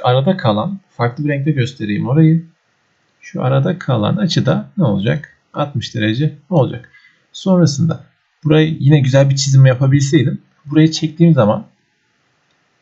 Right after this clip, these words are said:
hepsi eşit gibi görünecek. Tabii ki güzel yapamadığım için.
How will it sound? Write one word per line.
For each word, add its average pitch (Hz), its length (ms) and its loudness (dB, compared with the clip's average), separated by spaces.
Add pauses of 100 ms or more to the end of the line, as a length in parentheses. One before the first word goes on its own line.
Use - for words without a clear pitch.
(340)
hepsi 185 300 0
eşit - 240 0
gibi 110 180 4
görünecek. 92 580 -2
Tabii 104 200 0
ki 95 160 -6
güzel 98 200 0
yapamadığım 95 540 -2
için. - 260 -4